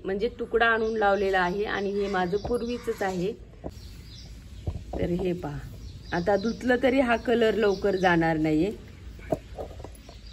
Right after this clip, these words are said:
आता तुम्हाला मी परत धुवून पण दाखवते, माझे पण हात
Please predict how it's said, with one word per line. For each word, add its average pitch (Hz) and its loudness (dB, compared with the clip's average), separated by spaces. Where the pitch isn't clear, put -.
आता 180 -4
तुम्हाला 175 2
मी 175 2
परत 185 4
धुवून 214 2
पण 208 2
दाखवते, 165 2
माझे 170 2
पण 196 0
हात 196 -2